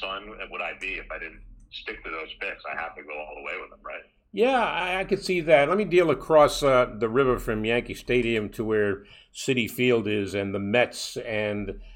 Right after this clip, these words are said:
Speaker 2: they already fired their manager. They may, apparently made a run at Theo Epstein to run the baseball operation. That has not worked out. Uh, where do, where do you th-, I mean, wh-, what are the, the names that we're looking at first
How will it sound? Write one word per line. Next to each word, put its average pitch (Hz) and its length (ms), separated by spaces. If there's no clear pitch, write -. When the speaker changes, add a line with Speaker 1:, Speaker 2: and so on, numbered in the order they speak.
Speaker 2:
they 90 100
already 127 220
fired 131 320
their 117 160
manager. 123 720
They 95 140
may, 110 220
apparently 120 540
made 113 220
a 107 40
run 110 240
at 107 140
Theo 110 280
Epstein 113 520
to 104 120
run 110 240
the 104 80
baseball 107 460
operation. 104 520
That 110 140
has 101 140
not 113 220
worked 107 320
out. 101 320
Uh, 101 280
where 131 480
do, 175 140
where 185 160
do 190 60
you 165 100
th-, - 140
I 135 80
mean, 139 140
wh-, 143 220
what 165 180
are 190 40
the, 160 120
the 123 360
names 117 480
that 113 80
we're 117 180
looking 117 300
at 104 180
first - 380